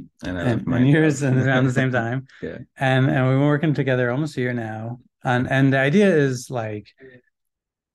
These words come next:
Speaker 2: we think you can talk, you're gonna be talking to A I everywhere, right? L L Ms are coming, whether you think they should or not.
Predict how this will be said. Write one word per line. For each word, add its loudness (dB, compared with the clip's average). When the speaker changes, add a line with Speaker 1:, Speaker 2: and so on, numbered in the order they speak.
Speaker 2:
we 4
think 0
you -2
can -2
talk, -4
you're -2
gonna 4
be 2
talking -2
to -6
A -6
I -6
everywhere, -8
right? 0
L 2
L 0
Ms -2
are -8
coming, -6
whether -4
you -8
think -4
they -4
should -2
or 0
not. -2